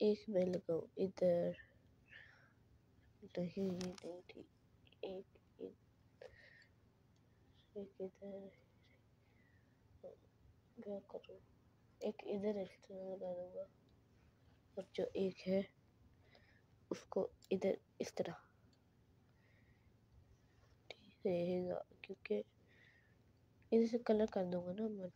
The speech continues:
ठीक लगेगा, क्योंकि अभी वो उतना पीस तो लगेगा नहीं,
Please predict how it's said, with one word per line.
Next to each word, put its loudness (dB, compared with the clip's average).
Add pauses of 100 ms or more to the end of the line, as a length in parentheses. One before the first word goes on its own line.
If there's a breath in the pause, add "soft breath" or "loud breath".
ठीक -6 (140)
लगेगा, -8 (260)
क्योंकि -4
अभी 2
वो 4
उतना -2 (120)
पीस -4
तो -14
लगेगा 0
नहीं, -6